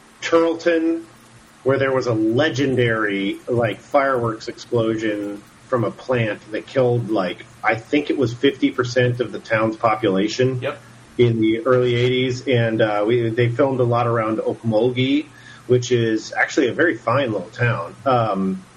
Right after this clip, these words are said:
Speaker 1: uh, and, uh, yeah, I mean, basically the plot revolves around four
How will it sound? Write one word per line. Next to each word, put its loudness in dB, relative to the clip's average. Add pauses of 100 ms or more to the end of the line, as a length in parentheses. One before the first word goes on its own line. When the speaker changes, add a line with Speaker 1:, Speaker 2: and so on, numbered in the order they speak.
(600)
Speaker 1:
uh, 0 (260)
and, 0
uh, 0 (720)
yeah, 4
I -2
mean, 0
basically 2
the -2
plot 0
revolves 2
around 0
four 0